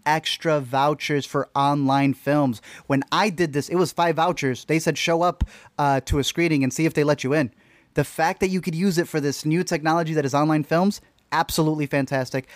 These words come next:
I highly recommend this because not only do you get fifteen available tickets to watch movies, if you're in the Ignite thing, they allow you into the Adobe clubs. They'll have, like, these Ignite, uh, events where they're giving you free food, free sweaters.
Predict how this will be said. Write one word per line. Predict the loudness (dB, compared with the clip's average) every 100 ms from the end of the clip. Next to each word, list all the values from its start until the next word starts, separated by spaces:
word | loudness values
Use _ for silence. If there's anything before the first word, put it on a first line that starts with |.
| -4
I | -2
highly | 0 0 2 2
recommend | 2 2 2 2 2
this | -2
because | -2 -2 0
not | 0 0
only | 0 2 0
do | 0
you | -2
get | -2 -2
fifteen | -8 -6 -2 -2 -4 -6 -2 0
available | 0 2 0 0
tickets | -2 -2 -4 -4
to | 0
watch | 0 0
movies, | 0 0 0 -6 -16 _ _ _ _ _ _ _ _ _ _ -8
if | -8 -6
you're | -4 -2
in | 0
the |
Ignite | 0 0 -4 -2
thing, | -4 -4
they | -2 0
allow | 0 0
you | 0 0
into | -2 -2
the | -4 -4
Adobe | 0 0 0
clubs. | -4 -4 0 0 -2 -10 -12 -6
They'll | 0 0
have, | 2 0 2
like, | 2 -2 -2
these | -6 -4
Ignite, | -4 -4 -2 0 0 -2 -12 -6
uh, | -2 0 0 -2
events | -2 0 0 0
where | 0
they're | 0
giving | 0 2
you | 0
free | -2 -2
food, | -2 0 0 0
free | -2 -2
sweaters. | 0 0 2 0